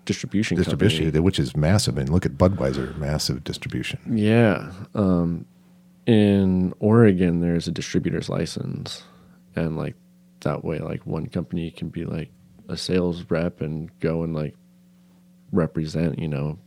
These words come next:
Speaker 1: twenty different companies or
Speaker 2: Mm-hmm.
Speaker 1: brands,
Speaker 2: Mm-hmm.
Speaker 1: just like any other industry, um, just like the alcohol industry. Yeah. So it's like,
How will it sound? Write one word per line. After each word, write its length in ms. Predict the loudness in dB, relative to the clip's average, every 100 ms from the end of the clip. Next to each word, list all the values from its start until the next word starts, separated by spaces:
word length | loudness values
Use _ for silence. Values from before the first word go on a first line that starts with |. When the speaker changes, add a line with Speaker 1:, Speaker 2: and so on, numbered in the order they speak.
| _ _ _ -20 -20 -20 -16
Speaker 1:
twenty 360 | -2 0 0 0
different 440 | -4 -4 -6 -6
companies 640 | -8 -8 -6 -8 -10 -12 -6
or 80 | -4
Speaker 2:
Mm-hmm. 80 | -2
Speaker 1:
brands, 640 | -2 0 -2 -4 -6 -6
Speaker 2:
Mm-hmm. 120 | -6 -10 -12 _ _ -2
Speaker 1:
just 220 | -2 0
like 200 | -2 -2
any 180 | -6 -6
other 240 | -4 -6 -8
industry, 560 | -10 -12 -10 -10 -10 -14 -20 -20 -20 -20 -20 -20 _ -16
um, 320 | -12 -12 -12 -16 -16
just 160 | -12
like 120 | -12 -12
the 160 | -12
alcohol 320 | -12 -12 -10
industry. 420 | -10 -12 -12 -10 -10
Yeah. 220 | -10 -12 -18 _ _ _ _ _ _ _ _ _ _ -20
So 200 | -2 6
it's 140 | 6 6
like, 280 | 2 2